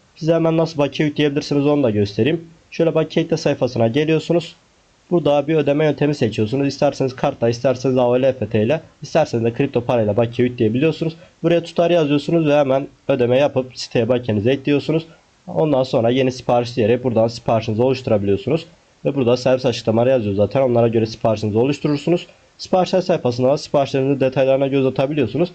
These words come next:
Bizim siparişimiz burada. Sipariş tamamlanınca videomuza tekrardan devam edelim. Evet arkadaşlar, siparişimiz üzerinde henüz on beş yirmi dakika falan geçti. Siparişimiz tamamlandı. Şöyle gördüğünüz gibi başlangıçta altmış iki bin altı yüz küsür takipçimiz varmış.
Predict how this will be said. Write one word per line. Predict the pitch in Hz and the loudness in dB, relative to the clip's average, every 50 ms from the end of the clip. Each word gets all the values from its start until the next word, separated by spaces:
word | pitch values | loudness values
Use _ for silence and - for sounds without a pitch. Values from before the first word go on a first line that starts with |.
| - _ _ _ - | -12 _ _ _ -4
Bizim | 143 147 147 | -2 -2 -2
siparişimiz | 139 - - - - 123 123 117 113 110 113 131 | -2 -4 -2 0 0 0 0 0 -2 -2 -2 -2
burada. | 156 151 143 165 165 165 - - _ | -2 0 0 0 -2 -2 -8 -20 _
Sipariş | - - - - 170 156 156 151 - | -18 -10 -4 -2 0 0 0 0 0
tamamlanınca | 175 170 156 127 120 117 113 110 120 143 143 | 0 2 2 2 2 2 2 2 2 0 0
videomuza | 139 131 131 127 123 135 131 | 0 0 0 0 0 0 0
tekrardan | - 143 131 127 120 120 120 120 | 0 0 0 2 2 2 2 2
devam | 120 120 123 135 143 | 2 2 2 2 0
edelim. | 147 131 117 104 117 - - - _ _ _ _ _ _ _ _ _ _ _ _ _ _ _ _ _ _ _ - | 0 2 0 0 -2 -6 -12 -20 _ _ _ _ _ _ _ _ _ _ _ _ _ _ _ _ _ _ _ -2
Evet | 135 139 143 156 | -2 0 0 -2
arkadaşlar, | 143 - 151 147 - - 160 | -2 -2 -2 -2 0 -2 -4
siparişimiz | 147 - - - 135 123 120 120 135 131 123 | -4 -4 -4 -2 -2 -2 0 -2 -2 -2 0
üzerinde | 120 123 117 120 123 | 0 2 2 2 2
henüz | 123 123 123 120 120 120 - - - - _ _ _ _ _ - | 2 2 2 0 0 -2 -6 -14 -20 -20 _ _ _ _ _ -2
on | 123 120 113 107 | 0 0 2 2
beş | 107 110 107 - | 2 0 0 0
yirmi | 113 104 113 113 | -2 0 0 2
dakika | 107 107 107 110 - 117 | 0 0 0 -2 -4 -4
falan | 117 113 113 117 120 113 95 | -2 0 0 0 0 0 0
geçti. | 95 92 - - 123 | -2 -2 -4 -6 -10
Siparişimiz | 117 - - 113 104 104 110 113 107 107 | -10 -4 -2 -2 -2 -2 -2 -4 -6 -4
tamamlandı. | - 127 123 113 98 92 92 92 | -2 -2 -2 0 0 -2 -2 -2
Şöyle | 92 - 98 92 95 | -4 -2 -2 0 0
gördüğünüz | 95 113 120 131 131 135 131 123 | 2 2 2 2 0 -2 -4 -4
gibi | 127 127 131 127 | -2 -4 -2 0
başlangıçta | 147 147 139 - - 113 110 107 - - 131 131 - - - | 0 -2 -2 -2 -2 -2 -2 -2 -2 0 0 0 -2 -2 -4
altmış | 117 120 120 120 123 117 - | -2 -2 -2 -2 -4 -6 -6
iki | - 127 120 | -4 -2 0
bin | 117 | 2
altı | 117 113 113 117 - 123 | 2 2 0 -2 -4 -8
yüz | 120 - | -8 -8
küsür | - - - 127 | -10 -6 -6 -6
takipçimiz | 123 - 110 110 107 107 - 131 131 113 101 | -2 -2 -2 -2 -2 -4 -4 -4 -2 0 0
varmış. | 92 92 101 127 151 - | 0 0 -2 -4 -6 -8